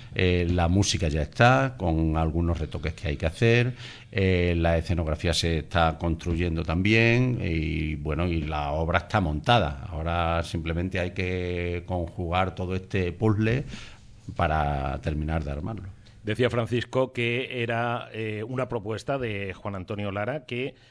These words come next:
Speaker 2: eh, Ensalada Cervantina al final, eh, ha visto la luz, eh, después de que Juan Antonio, eh, incidiera mucho en que eso había que llevarlo a
Speaker 1: Claro,
Speaker 2: escena.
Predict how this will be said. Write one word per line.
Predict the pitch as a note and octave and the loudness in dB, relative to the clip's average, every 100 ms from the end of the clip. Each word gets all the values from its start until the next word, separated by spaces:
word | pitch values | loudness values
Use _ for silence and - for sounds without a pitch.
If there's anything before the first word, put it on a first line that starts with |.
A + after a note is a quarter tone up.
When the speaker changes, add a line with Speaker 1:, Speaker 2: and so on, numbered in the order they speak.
| _ | _
Speaker 2:
eh, | - F2+ F2 F#2 | -14 -12 -10 -8
Ensalada | G2 A2 G2+ A2 | -8 -4 -2 -2
Cervantina | G#2 A2 G2+ F#2 A#2 A#2 B2+ D#3+ | -2 -6 -6 -6 -6 -4 -4 -6
al | - G2 F#2 | -8 -10 -10
final, | - G#2 G#2 A2+ - | -8 -4 -4 -4 -8
eh, | G#2+ G2+ G2+ | -10 -8 -8
ha | - | -6
visto | A2 G#2+ - A#2 A2 | -6 -8 -4 -2 -2
la | G#2+ | -2
luz, | A2 C3+ C#3+ - - _ | -2 -4 -6 -16 -20 _
eh, | G2+ G#2 G#2 | -8 -6 -8
después | G2+ G#2 - A#2+ G2+ | -8 -10 -4 -4 -4
de | B2 A#2+ | -6 -6
que | - A2+ G#2+ G#2+ G#2 G2+ | -8 -8 -6 -4 -4 -6
Juan | - A2 | -6 -6
Antonio, | G#2 G2 A2+ A#2+ B2+ - | -6 -8 -6 -4 -4 -4
eh, | A#2+ G#2+ G2 F#2+ - | -6 -6 -8 -12 -4
incidiera | C#3 A#2+ A#2+ A2+ C3+ C#3+ | -4 -2 -6 -2 0 0
mucho | C3+ C3+ C3+ F#3+ - | 0 -2 -2 -4 -4
en | B2 | -8
que | - A2+ G#2+ G#2+ - - - | -4 -2 -2 -6 -12 -20 -12
eso | G#2+ C#3+ | -4 -4
había | A#2+ B2+ - | -2 -4 -4
que | G#2 | -6
llevarlo | G2 F#2+ G2 G#2 G2+ F#2 F#2 - | -4 -4 -4 -4 -6 -6 -8 -12
a | G#2 G#2+ | -10 -6
Speaker 1:
Claro, | |
Speaker 2:
escena. | A2+ D#3+ E3 | -2 0 -2